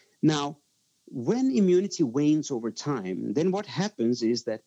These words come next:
each individual who comes in, who, who, uh, who can become infected is at risk of death today, but will also, if they survive, be at risk of death tomorrow, uh,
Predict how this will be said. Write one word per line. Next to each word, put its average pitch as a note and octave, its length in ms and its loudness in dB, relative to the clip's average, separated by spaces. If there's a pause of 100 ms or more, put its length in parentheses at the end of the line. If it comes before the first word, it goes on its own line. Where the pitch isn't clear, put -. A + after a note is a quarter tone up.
(120)
each G#3 280 2
individual C#3 720 2
who A#2 200 -2
comes A#2+ 240 2
in, A#2 180 0
who, A#2+ 340 4
who, A#2 380 4
uh, G2+ 220 -2
who A#2+ 160 -2
can A#2 160 4
become A2+ 260 2
infected - 580 -2
is A#2+ 160 2
at G2 160 -4
risk B2+ 280 0
of - 140 -8
death A2 240 -4
today, G#2 500 -2 (420)
but C#3 120 0
will C#3+ 140 2
also, E3 560 -2
if C3+ 200 -4
they B2 100 -4
survive, A#2 580 -6
be A#2+ 220 0
at G#2 180 -6
risk B2 300 -4
of - 140 -12
death - 200 -4
tomorrow, G#2 400 0
uh, G2+ 120 0